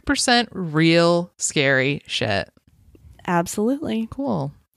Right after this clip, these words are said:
Speaker 2: Um, and so that was kinda short, so I, I have a follow-up, um, to a couple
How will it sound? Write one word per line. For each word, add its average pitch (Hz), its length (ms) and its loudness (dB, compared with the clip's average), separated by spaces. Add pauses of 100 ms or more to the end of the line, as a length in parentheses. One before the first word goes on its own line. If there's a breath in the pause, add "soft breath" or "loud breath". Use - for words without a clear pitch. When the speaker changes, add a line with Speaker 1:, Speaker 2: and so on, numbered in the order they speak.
(680 soft breath)
Speaker 2:
Um, 208 280 4
and 233 240 -2
so 269 140 2
that 262 180 6
was 294 140 0
kinda 302 240 2
short, 240 320 0
so 208 180 0
I, 190 340 2
I 190 60 -4
have 190 160 -6
a 185 60 -6
follow-up, 226 600 2 (540 soft breath)
um, 196 640 4 (180)
to 196 220 2
a 185 60 0
couple 277 640 0